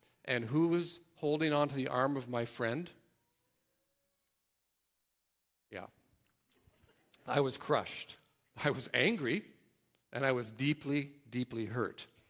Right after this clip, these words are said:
Now, we eventually did work things through, but it almost tanked our friendship. That's my betrayal story. I'm sure each of you have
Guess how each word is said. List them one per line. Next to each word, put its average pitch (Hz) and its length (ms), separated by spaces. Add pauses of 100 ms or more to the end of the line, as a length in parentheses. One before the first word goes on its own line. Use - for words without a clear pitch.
(680)
Now, 139 120
we 160 160
eventually 175 400
did 156 300
work 151 280
things 151 300
through, 123 400 (680)
but 123 120
it 123 80
almost 135 360
tanked 120 420 (280)
our 107 100
friendship. 107 520 (1800)
That's 175 200
my 196 180
betrayal 131 420
story. 120 440 (1300)
I'm 113 80
sure 135 240
each 151 200
of 120 100
you 135 320
have 113 180